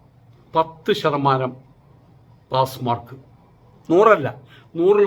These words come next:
നൂറ്റിപ്പത്ത്. പറയുന്നത് ശരിയല്ലേ? ഏതായാലും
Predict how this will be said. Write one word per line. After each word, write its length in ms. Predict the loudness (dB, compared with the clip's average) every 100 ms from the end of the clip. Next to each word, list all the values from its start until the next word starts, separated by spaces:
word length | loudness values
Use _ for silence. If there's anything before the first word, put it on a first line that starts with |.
| 2
നൂറ്റിപ്പത്ത്. 640 | -2 -2 -4 -4 -4 -6 -20 -20 _ _ _ _ _ _ _ _ _ _ _ _ _ _
പറയുന്നത് 340 | 0 0 0 -2
ശരിയല്ലേ? 400 | 0 0 -4 -8 -20 _ _ _ _ _ _ _ _ _ _ _ _ _ _ _ _ _ _ _ _ _ _ -20 -4 2
ഏതായാലും 500 | 4 4 4 0 -2